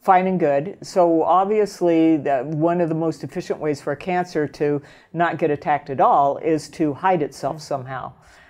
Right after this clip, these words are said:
Speaker 1: Uh, so one of the ways that it hides itself is it covers itself, um, with a, a special coat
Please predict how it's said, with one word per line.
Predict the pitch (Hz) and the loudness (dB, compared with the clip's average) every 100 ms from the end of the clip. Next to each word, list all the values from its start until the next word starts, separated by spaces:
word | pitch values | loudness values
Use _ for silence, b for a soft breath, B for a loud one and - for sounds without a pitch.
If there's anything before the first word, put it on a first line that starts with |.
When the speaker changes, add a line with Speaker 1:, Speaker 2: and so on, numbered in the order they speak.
| B | B
Speaker 1:
Uh, | 170 156 143 | 0 2 2
so | - 180 | 2 0
one | 156 175 233 | 4 4 4
of | 202 | 4
the | 156 | 2
ways | 147 143 | 2 0
that | 160 | -2
it | 143 | -2
hides | 156 180 180 165 | 0 0 0 -2
itself | - - 135 139 - | -10 -4 -2 -2 -4
is | 165 147 165 | -2 -2 -2
it | 139 - | -6 -2
covers | 185 190 180 | -2 -2 -6
itself, | 160 - 175 156 147 - - | -8 -4 2 2 2 -4 -4
um, | 156 143 135 135 139 - | -2 0 -2 -4 -10 -4
with | 160 156 151 | 0 0 2
a, | 139 135 131 B B - | 2 0 -4 B B -6
a | 147 | -6
special | - 175 175 240 | -2 -2 0 -4
coat | - 180 147 151 - | -4 -2 -2 -4 -12